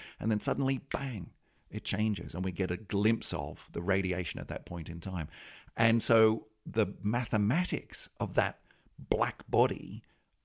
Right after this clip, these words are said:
is really, really well known. We knew that really well. It's a s-, fairly simple equation. You can write it down and predict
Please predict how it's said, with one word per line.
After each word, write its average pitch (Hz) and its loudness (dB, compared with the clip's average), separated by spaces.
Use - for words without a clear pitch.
is 151 6
really, 151 4
really 160 4
well 175 6
known. 202 0
We 120 2
knew 160 4
that 160 2
really 120 2
well. 139 2
It's - -2
a - 2
s-, - -6
fairly 175 4
simple 110 2
equation. - -4
You 117 -8
can 95 -2
write 87 -6
it - -10
down 98 -2
and 104 0
predict - 0